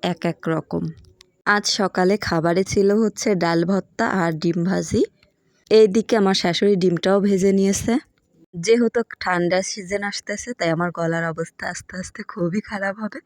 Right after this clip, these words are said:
কারণ আমার ভীষণ ঠান্ডার সমস্যা। এইদিকে ডালটাও সেদ্ধ হয়ে গেছে। সকালবেলা কিন্তু ভর্তা ভাত খুব ভালো লাগে।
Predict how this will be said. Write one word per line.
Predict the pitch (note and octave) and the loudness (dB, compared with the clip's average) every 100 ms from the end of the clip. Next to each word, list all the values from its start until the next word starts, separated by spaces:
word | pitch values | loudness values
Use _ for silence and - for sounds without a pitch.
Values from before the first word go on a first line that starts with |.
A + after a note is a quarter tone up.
| _ _ _ - | _ _ _ -4
কারণ | G#3 G3 | -2 0
আমার | G3+ G3+ | 0 -2
ভীষণ | F#3+ F3 G#3 | -4 -8 -8
ঠান্ডার | G3+ F#3 E3+ F3+ | -8 -6 -4 -4
সমস্যা। | F3+ G3+ F#3+ G3+ - B3+ - _ _ _ _ _ - | -6 -8 -10 -10 -10 -10 -12 _ _ _ _ _ 4
এইদিকে | G#3+ A3 A3+ G#3+ A3 | 4 6 2 2 2
ডালটাও | F3+ F3+ E3+ F#3+ F#3 | 2 0 0 0 0
সেদ্ধ | G3 - E3 E3+ G3+ | 0 -2 -2 0 2
হয়ে | G#3+ G#3+ G3 | 2 2 2
গেছে। | G#3 - A#3+ D#4 - _ _ _ - | 2 0 0 -2 -4 _ _ _ -8
সকালবেলা | - G3 G3 G3 F#3+ F#3 | -2 0 2 4 4 4
কিন্তু | F3+ G3+ F#3+ A#3+ | 2 0 0 0
ভর্তা | F#3+ G#3 - - F#3 | 0 0 -2 -2 0
ভাত | F#3+ - - | 0 -4 -4
খুব | - F#3 | -2 -2
ভালো | F3+ F3 D#3+ F3 | -2 -2 0 2
লাগে। | F#3 F#3 C#4 | 0 0 -2